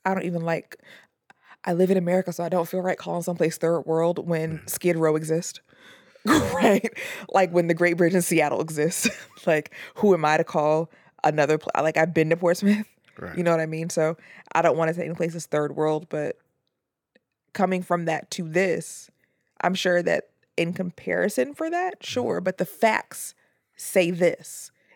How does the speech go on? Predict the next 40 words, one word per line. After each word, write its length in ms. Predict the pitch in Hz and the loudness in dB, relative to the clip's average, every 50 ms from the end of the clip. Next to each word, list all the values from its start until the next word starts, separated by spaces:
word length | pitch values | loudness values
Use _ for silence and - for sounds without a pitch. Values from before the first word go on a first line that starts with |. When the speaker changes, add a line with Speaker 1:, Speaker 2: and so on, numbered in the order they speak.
| _ - | _ -2
Speaker 1:
And 160 | 170 170 165 | -2 0 2
that's 180 | 160 160 - - | 0 0 0 -2
what 80 | 156 | -4
I'm 60 | 156 143 | -4 -2
going 200 | 147 147 135 - | -4 -6 -4 -4
off 200 | - 160 - 147 | -6 -6 -4 -6
of 140 | 147 147 | -8 -6
when 100 | - 160 | -6 -8
I 60 | 143 156 | -8 -8
call 200 | - - - - | -8 -8 -6 -6
America 420 | - - - - - - - - | -6 -6 -6 -8 -8 -6 -6 -6
a 40 | - | -6
failed 300 | - - - - - - | -6 -6 -8 -8 -8 -12
state. 260 | - - - 285 - - _ _ _ _ _ _ _ _ _ _ _ _ _ _ - | -14 -14 -14 -16 -16 -20 _ _ _ _ _ _ _ _ _ _ _ _ _ _ -8
And 120 | - 233 233 | -6 -4 -4
I 60 | 240 | -4
live 200 | 240 220 190 175 | -2 -2 -2 -2
Speaker 2:
Yeah. 60 | 131 | -4
Speaker 1:
here. 240 | - - - 180 - _ _ _ _ _ _ _ _ _ - | -8 -10 -10 -12 -16 _ _ _ _ _ _ _ _ _ -16
Speaker 2:
I, 140 | 113 120 123 113 107 117 98 113 | -12 -12 -10 -12 -12 -12 -12 -10
I 40 | |
just 180 | 123 123 120 - | -10 -10 -10 -10
think 160 | - 127 117 | -10 -10 -10
it's 100 | 117 - | -10 -14
complicated. 640 | - - 107 95 87 - 80 - - 85 85 80 - _ _ _ _ | -12 -10 -10 -10 -10 -12 -14 -14 -14 -14 -14 -14 -18 _ _ _ _
Uh, 180 | 104 107 101 95 | -12 -12 -10 -8
but 180 | 101 120 123 | -6 -2 0
I, 220 | 143 151 147 - 123 | 0 0 -2 -2 -2
but 140 | 143 160 | 0 2
I 100 | 160 143 | 2 2
get 180 | 113 101 104 101 | 0 -2 -4 -4
it. 80 | 107 104 | -4 -2
We're 80 | 120 135 | -2 -4
not 160 | 135 120 113 | -4 -4 -6
here 140 | 113 120 110 | -4 -4 -6
to 60 | 104 87 | -6 -6
argue 420 | 92 101 104 104 101 101 101 101 | -6 -6 -6 -6 -6 -6 -8 -10
the 140 | 95 92 98 | -10 -10 -12
semantics 580 | - - 95 95 101 101 98 - - 90 - - | -12 -12 -10 -10 -10 -10 -10 -12 -12 -14 -12 -12
of 300 | 95 90 90 90 - | -12 -12 -12 -14 -18